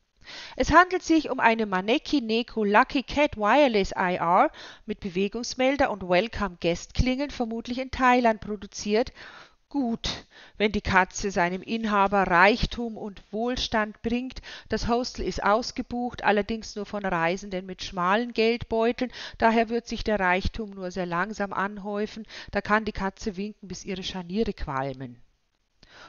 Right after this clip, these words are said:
Freundlich, wenn die Katze den Gästen einen Gruß anbietet, denn die Rezeption ist meist nicht besetzt. Die Hostellgäste quetschen sich im engen Gang wortlos aneinander vorbei,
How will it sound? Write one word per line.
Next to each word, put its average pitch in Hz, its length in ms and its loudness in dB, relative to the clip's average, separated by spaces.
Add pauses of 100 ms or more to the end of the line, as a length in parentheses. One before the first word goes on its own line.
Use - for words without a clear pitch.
Freundlich, 262 840 0 (440)
wenn 190 120 -2
die 202 80 -2
Katze 208 380 0
den 208 200 -4
Gästen 196 340 -2
einen 175 300 -4
Gruß 240 400 -6
anbietet, 240 580 -2 (300)
denn 233 160 2
die 240 80 2
Rezeption 247 800 -2
ist - 240 -8
meist 202 360 -2
nicht - 300 -8
besetzt. - 500 0
Die 208 120 -4
Hostellgäste 220 840 -4
quetschen - 640 -2
sich 220 240 -6
im 190 100 -14
engen 208 340 -4
Gang 196 360 2
wortlos 220 520 -2
aneinander 190 580 -4
vorbei, 208 480 2